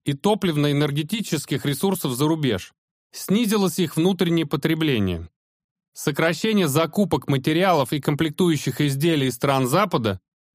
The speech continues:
а также крах, сложившийся за десятилетия системы хозяйственных связей в рамках С С С Р и сэф, всё это привело к падению объёмов производства,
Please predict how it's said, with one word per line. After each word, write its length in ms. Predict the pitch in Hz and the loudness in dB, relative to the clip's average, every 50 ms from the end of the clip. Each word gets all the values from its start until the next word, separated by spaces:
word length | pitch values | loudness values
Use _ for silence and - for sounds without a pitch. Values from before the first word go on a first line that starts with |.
| _ - | _ -2
а 120 | - 131 | 0 0
также 360 | 127 - 196 196 160 139 160 147 | 2 2 2 2 2 0 -2 -2
крах, 440 | - - 160 175 180 165 143 - | 0 0 2 4 4 4 2 0
сложившийся 760 | - - 143 135 131 131 185 185 - - 147 - - - 123 | -2 0 0 0 2 2 0 -2 -2 -2 -4 -4 -2 -2 -2
за 140 | 110 120 143 | -2 0 -2
десятилетия 720 | 143 135 147 143 - - 165 156 160 170 165 151 - 135 120 | 0 0 -2 -2 0 0 0 2 2 2 0 0 0 -2 -2
системы 480 | - - 135 123 - 165 160 143 131 | -2 -2 -4 -2 0 0 2 2 2
хозяйственных 560 | 110 - 135 127 135 160 156 143 - - 135 123 | 2 0 0 2 2 0 0 0 -2 -2 -4 -2
связей 380 | - - 165 175 170 143 143 | -2 0 0 0 2 2 0
в 80 | 131 135 | 2 2
рамках 400 | 151 151 143 - - 120 123 - | 2 2 2 0 -2 -4 -2 -2
С 120 | 131 123 | -2 -2
С 120 | - - - | -2 -4 -2
С 40 | |
Р 140 | 151 135 123 | 0 0 0
и 140 | 123 127 120 | 0 -2 -6
сэф, 320 | 113 - - 202 220 208 - _ _ _ _ _ _ _ _ | -6 -2 0 0 0 -2 -4 _ _ _ _ _ _ _ _
всё 240 | - - - - 220 | -14 -6 -2 0 0
это 180 | 240 - 202 151 | 0 0 -2 -2
привело 420 | - 156 156 156 170 180 214 190 | 0 0 0 2 2 2 2 0
к 160 | - - - | 0 -2 0
падению 540 | - 165 170 160 180 202 190 175 156 143 135 | 2 2 2 2 2 2 2 2 2 2 2
объёмов 460 | 127 123 135 151 185 196 185 160 - | 0 2 2 2 2 4 2 0 0
производства, 800 | - 151 156 156 143 156 165 156 143 - - - 98 95 90 | 0 0 0 2 2 2 2 2 0 0 -4 -6 -4 -6 -6